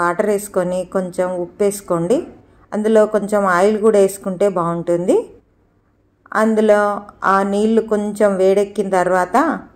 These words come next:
ఈ ముక్కలు, చపాతీ ముక్కలు వేయాలి.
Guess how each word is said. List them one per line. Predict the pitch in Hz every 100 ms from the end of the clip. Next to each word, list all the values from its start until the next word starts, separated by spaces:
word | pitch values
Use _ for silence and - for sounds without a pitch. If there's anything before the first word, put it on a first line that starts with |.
| _ _ _ _ _ _ _ -
ఈ | 208 214 202 196 - - -
ముక్కలు, | 202 202 220 196
చపాతీ | 196 202 190 190 190 196
ముక్కలు | 190 180 190 196
వేయాలి. | 240 185 160 151 220 440